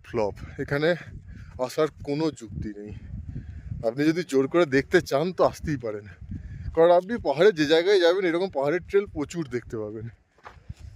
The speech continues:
সব ফালতু একটা ভাইব তৈরি করে পার্কিংয়ের টাকা রোজগারের একটা just রাস্তা, আর কিচ্ছু না। পুরো আমার তো লিথিয়াম ক্যানিয়ন একদম অসহ্য লাগলো, কেন আসলাম এটাই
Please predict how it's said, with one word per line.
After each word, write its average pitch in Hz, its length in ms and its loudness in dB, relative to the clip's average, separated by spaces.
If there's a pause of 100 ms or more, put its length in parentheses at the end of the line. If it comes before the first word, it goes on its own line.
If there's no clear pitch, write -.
(220)
সব 190 140 6 (140)
ফালতু 143 380 2 (100)
একটা 185 160 2 (100)
ভাইব 127 200 0 (120)
তৈরি 160 320 2
করে 175 160 4 (1500)
পার্কিংয়ের 135 460 4 (100)
টাকা 135 220 2
রোজগারের 151 580 4
একটা 151 260 -2
just - 200 -2 (140)
রাস্তা, - 260 -12
আর 143 60 0 (120)
কিচ্ছু - 360 0 (100)
না। - 60 -18 (1120)
পুরো 240 160 4 (120)
আমার 202 200 2
তো 247 40 6 (120)
লিথিয়াম 208 380 0
ক্যানিয়ন 202 380 6
একদম 202 200 4 (100)
অসহ্য 185 360 -2 (200)
লাগলো, 123 280 0 (960)
কেন 190 160 6 (220)
আসলাম 214 360 2
এটাই 170 180 4